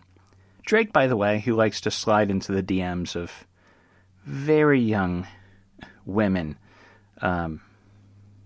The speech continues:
like, uh, Eleven from Stranger Things. Yeah, check it out. Google that. Anyway, um, he finished his set and ended around ten oh eight P M. And then he and Drake,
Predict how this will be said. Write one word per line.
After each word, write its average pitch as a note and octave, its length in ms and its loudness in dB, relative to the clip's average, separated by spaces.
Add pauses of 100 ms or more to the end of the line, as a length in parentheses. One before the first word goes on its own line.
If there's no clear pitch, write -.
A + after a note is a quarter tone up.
(1400)
like, G2+ 260 0
uh, F2 260 0
Eleven G2 400 0
from F2+ 200 -8
Stranger G2+ 400 -2
Things. A2+ 420 -4 (1800)
Yeah, G2 220 -6
check - 220 -8
it A#2+ 60 -2
out. - 180 -6
Google F#2+ 280 -2
that. - 220 -14 (1400)
Anyway, A2 460 4 (280)
um, G#2 460 2 (260)
he B2 120 0
finished F#3 280 2
his F#3+ 120 -2
set A#3 260 4
and G2+ 240 -8
ended C#3 260 4
around C3 320 4
ten A#2+ 180 4
oh B2 120 4
eight A2+ 140 2 (300)
P A2+ 160 -2
M. G#2+ 220 -4 (640)
And B2 120 4
then A#2+ 100 6
he C3+ 140 2
and B2 140 4
Drake, A#2 520 0